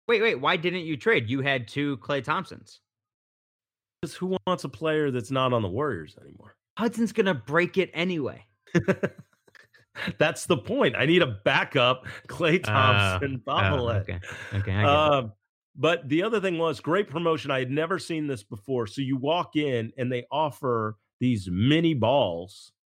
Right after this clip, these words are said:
Speaker 2: that you pay five dollars for. You get a bag of these mini basketballs.
Speaker 1: Mm-hmm.
Speaker 2: And they said it's for, uh, you know, it's for, like, um,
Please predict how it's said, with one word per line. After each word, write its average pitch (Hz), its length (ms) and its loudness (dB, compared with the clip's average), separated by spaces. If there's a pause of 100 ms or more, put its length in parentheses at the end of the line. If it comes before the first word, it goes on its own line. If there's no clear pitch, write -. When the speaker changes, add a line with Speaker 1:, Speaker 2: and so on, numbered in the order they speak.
(320)
Speaker 2:
that 120 260 2
you 120 100 2
pay 135 180 2
five 131 320 2
dollars 120 340 2
for. 110 160 0
You 104 80 2
get 117 140 2
a - 40 -2
bag 123 340 0
of 95 120 -2
these 101 200 -2
mini 135 360 0
basketballs. 92 880 -4
Speaker 1:
Mm-hmm. 107 340 -2
Speaker 2:
And 110 140 0
they 107 60 2
said 107 180 -4 (100)
it's 104 200 -4
for, 113 440 0
uh, 110 240 2
you 110 160 0
know, 95 140 4
it's 95 160 -6
for, 101 180 -2
like, 87 340 -4
um, 87 340 -6